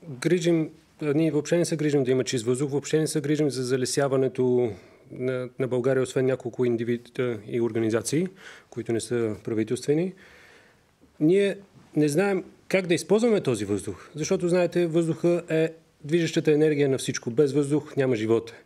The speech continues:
Ние не сме съзнателни относно въздуха, ние не сме съзнателни относно начина, по който дишаме и как живота в т-, цивилизацията, да наречем, ни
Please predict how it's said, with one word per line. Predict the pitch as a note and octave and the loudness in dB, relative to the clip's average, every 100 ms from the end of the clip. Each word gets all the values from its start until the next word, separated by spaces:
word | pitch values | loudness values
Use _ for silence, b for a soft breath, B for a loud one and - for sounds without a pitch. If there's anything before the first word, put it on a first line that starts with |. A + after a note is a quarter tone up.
| _ b b b b b b b - | _ b b b b b b b -2
Ние | D#3 | 0
не | F3 | 2
сме | F#3+ | 0
съзнателни | F#3 E3+ F3+ F3+ E3+ | 0 0 0 0 0
относно | - F3 E3 C#3+ | 0 -2 0 0
въздуха, | D#3 C#3 B2 | 0 -2 0
ние | C3 D3+ | 0 0
не | D#3 D3 | 0 0
сме | D#3+ E3 | 2 0
съзнателни | D#3+ D3+ E3 E3 D#3 | 0 0 0 2 0
относно | D3 D3+ D#3+ D#3+ D#3+ D#3 C#3+ | 0 0 0 2 2 2 -2
начина, | D3 D#3+ F3 | -2 2 2
по | E3 C#3+ | 0 0
който | D#3 C#3+ | 0 0
дишаме | C3 B2 - C3+ | -4 -2 0 0
и | C#3+ | 0
как | C3 D#3+ D#3+ - - - _ _ _ _ - - - - _ - - | -2 -4 -4 -14 -20 -20 _ _ _ _ -20 -20 -20 -20 _ -18 -10
живота | B2 C#3+ D#3+ D3+ | -4 0 0 2
в | D3+ D3 - | -2 -4 -14
т-, | D3+ C#3 | -14 -10
цивилизацията, | - C#3 C#3 C3 D3 C#3+ C3+ | -4 -2 0 0 0 -2 -2
да | B2 | -2
наречем, | B2+ B2 A#2+ C#3+ C#3+ | -2 -2 0 2 2
ни | C#3+ C#3 C3+ | 2 0 -2